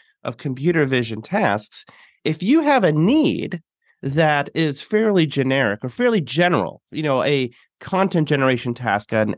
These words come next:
N L P analysis task, some sort of test, a text summary or document classification or something like that,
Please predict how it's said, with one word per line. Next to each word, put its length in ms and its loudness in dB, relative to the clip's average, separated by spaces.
N 140 4
L 100 4
P 220 -4
analysis 640 0
task, 480 -4
some 180 2
sort 240 2
of 160 0
test, 400 -2
a 100 -4
text 600 -6
summary 640 2
or 160 -2
document 600 0
classification 800 -2
or 40 -2
something 260 -2
like 120 -4
that, 300 2